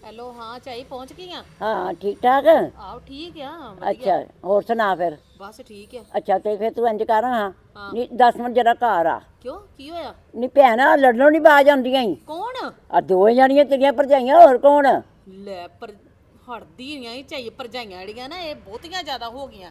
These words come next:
Speaker 2: ਆਹੋ।
Speaker 1: ਮੱਛਰ ਨਹੀਂ ਗਈਆਂ ਦੋਵੇਂ ਜ਼ਿਆਦਾ?
Speaker 2: ਮੈਂ ਕਦੇ ਕੋਈ ਪੁੱਛ ਹੀ ਨਾ। ਨਹੀਂ, ਮੇਰੀ ਇੰਨੀ ਬੇਇੱਜ਼ਤੀ ਕੀਤੀ, ਇੰਨੀ ਮੇਰੀ ਬੇਇੱਜ਼ਤੀ ਕੀਤੀ, ਵਿੱਚੇ ਤੈਨੂੰ ਉਹਨੇ ਪੁੰਨ ਲਿਆ।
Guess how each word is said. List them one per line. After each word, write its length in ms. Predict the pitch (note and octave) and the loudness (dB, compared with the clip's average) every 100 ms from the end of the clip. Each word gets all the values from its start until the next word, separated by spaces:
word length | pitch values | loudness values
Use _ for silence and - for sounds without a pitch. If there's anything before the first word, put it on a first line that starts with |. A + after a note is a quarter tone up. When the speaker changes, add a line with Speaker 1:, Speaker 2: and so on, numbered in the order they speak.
| - | -6
Speaker 2:
ਆਹੋ। 240 | F#3+ D#3+ A3+ | -4 -4 -6
Speaker 1:
ਮੱਛਰ 300 | B3+ - D4+ | -14 -14 -14
ਨਹੀਂ 140 | G#4+ | -14
ਗਈਆਂ 260 | B4 A#4 A4 | -14 -12 -12
ਦੋਵੇਂ 240 | F4 F#4+ | -12 -10
ਜ਼ਿਆਦਾ? 240 | E4+ B3 A3 | -8 -4 2
Speaker 2:
ਮੈਂ 260 | A3+ B3 | 4 4
ਕਦੇ 240 | B3+ C4 C4 | 2 -2 2
ਕੋਈ 180 | B3+ | 0
ਪੁੱਛ 380 | A#3 A3+ C4 - | 2 0 0 0
ਹੀ 140 | D#4+ C#4+ | -2 0
ਨਾ। 520 | C4 C#4+ D4+ A3 B2+ _ _ _ - | 0 2 2 0 -4 _ _ _ -12
ਨਹੀਂ, 120 | F#3+ C#4 | -4 4
ਮੇਰੀ 260 | D4 C4+ | 4 6
ਇੰਨੀ 380 | B3 A3 C#4 D4 | 2 2 0 -2
ਬੇਇੱਜ਼ਤੀ 540 | G3+ A3 A3 - C4 | 2 2 2 -2 -10
ਕੀਤੀ, 400 | E3+ G3 - C#4 | -8 -14 -10 -6
ਇੰਨੀ 300 | B3+ A3 C#4 | -4 -2 0
ਮੇਰੀ 200 | D4 C#4 | 0 0
ਬੇਇੱਜ਼ਤੀ 440 | A#3+ G#3+ G3 A3+ A#3+ | 0 0 0 -4 -10
ਕੀਤੀ, 460 | F#3+ G3+ B3 D#4+ E4 - - - C4 | -10 -8 -4 -4 -6 -16 -20 -10 -8
ਵਿੱਚੇ 300 | C#4 E4 E4 | 0 4 6
ਤੈਨੂੰ 360 | D4+ D4+ E4+ | 4 6 6
ਉਹਨੇ 180 | E4+ E4 | 8 8
ਪੁੰਨ 340 | B3+ C#4 C4+ | 6 -2 2
ਲਿਆ। 280 | C4+ A#3+ B2 | 6 6 4